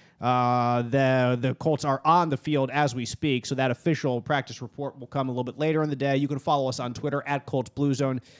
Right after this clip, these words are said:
to get those notes throughout the week. Uh, but, uh, as, uh, our very own Brett Bensley is out of practice saying, uh, the Jonathan Taylor, Ryan Kelly are both bra-, practicing for the Colts. Kwity Paye is there, but he does not look to be practicing. Had a sleeve,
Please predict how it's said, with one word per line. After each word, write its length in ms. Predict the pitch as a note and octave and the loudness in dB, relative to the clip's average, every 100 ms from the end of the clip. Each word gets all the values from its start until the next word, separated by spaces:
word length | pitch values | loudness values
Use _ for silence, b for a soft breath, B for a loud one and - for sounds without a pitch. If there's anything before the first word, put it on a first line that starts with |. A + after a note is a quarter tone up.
| b - | b -12
to 60 | C3 | -2
get 180 | D3 - | -2 2
those 280 | C3 B2+ A#2 | 0 2 2
notes 260 | C3 B2+ | 0 0
throughout 320 | - B2+ A2+ | -2 -2 -2
the 80 | A#2 | -4
week. 300 | A#2 C3+ - - b b b | -2 -2 -4 -14 b b b
Uh, 380 | B2+ B2 A#2+ A#2+ | -2 0 2 0
but, 360 | A#2 C3 B2+ - C3+ | 0 0 0 -2 -2
uh, 20 | |
as, 640 | C3 B2+ C#3+ D3 A#2+ A#2+ | 0 2 4 2 2 0
uh, 100 | D3 D3+ | 0 6
our 180 | F#3 F#3+ | 8 8
very 360 | F#3 A#3 A3+ | 6 6 6
own 180 | A#3+ F#3+ | 6 4
Brett 240 | D3 F3+ | 2 2
Bensley 380 | E3 F3+ E3 B2 | 2 0 0 -2
is 80 | A#2+ | 0
out 120 | C#3 | 0
of 60 | - | 2
practice 420 | D3+ D3 - A2+ | 0 0 -2 -4
saying, 400 | D3 C3+ C3 B2 | -2 0 0 -2
uh, 180 | A#2+ A#2+ | -2 -2
the 100 | A#2+ | -4
Jonathan 500 | A2 E3 E3+ E3+ C#3 | 0 2 2 2 4
Taylor, 320 | E3+ D#3+ D3+ | 4 4 4
Ryan 320 | C#3 C#3 B2+ | 2 2 0
Kelly 320 | - E3 D3+ | 2 2 4
are 60 | C3+ | 2
both 280 | D#3+ D3+ - | 4 2 2
bra-, 220 | D3 D3+ - | 2 2 0
practicing 540 | D#3+ D3 - - D3+ | 0 0 -2 -6 -4
for 100 | C#3 | -4
the 80 | C3+ | -6
Colts. 380 | - C#3+ C3+ - b b b | 0 0 0 -6 b b b
Kwity 400 | B2 - F#3 E3 | -12 0 2 2
Paye 220 | - D#3 D#3 | 2 2 2
is 160 | A2+ | -2
there, 380 | A2 D3+ D#3 D3+ | 0 2 4 2
but 180 | C3+ C3 | 2 -2
he 60 | |
does 220 | A#2 C3+ A#2+ | 0 -2 0
not 200 | B2 A#2+ | -2 -2
look 220 | D#3 - | -4 -2
to 80 | C#3 | -8
be 80 | |
practicing. 560 | C3+ C#3+ C3+ - - C3+ | -2 0 0 -4 -8 -4
Had 160 | C3 G#2+ | -4 -6
a 40 | |
sleeve, 480 | - D#3 D3 C#3+ | -8 -6 -4 -4